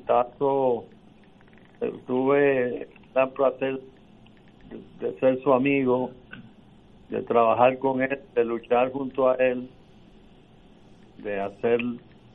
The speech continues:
algunas aventuras que llevamos a cabo. Eh, Tazo es una de las personas más honestas,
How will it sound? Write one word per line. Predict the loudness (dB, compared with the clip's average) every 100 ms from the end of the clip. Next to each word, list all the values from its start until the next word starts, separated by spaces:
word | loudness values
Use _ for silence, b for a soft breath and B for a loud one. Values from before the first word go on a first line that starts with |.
| -20 -20 -14 -4
algunas | -4 -4 -2 0
aventuras | 2 2 -2 -4 -6 -8 -10 -20 -20 -20 -20 _ -20 -20 -20 -12
que | -8
llevamos | -4 -2 0 0 0
a | 0
cabo. | 2 2 2 -4 -12 -20 -20 -20 -20 -20 -20 -20 -20 -20 -20 -10
Eh, | -6 -6 -6 -6 -8 -12 -20 -20 -20 -20 -20 -20 -20 2
Tazo | 6 6 4 0 0 0 -4 -10 -20 -20 -20 -20 -20 -20 -20 -20 -20 -20 -20 -20 -20 -20 -10
es | -8
una | -6 -6 -4 -2
de |
las | -2
personas | -2 -6 -4 -4 -4
más | -6 -6 -4
honestas, | -4 -4 -6 -4 -4 -4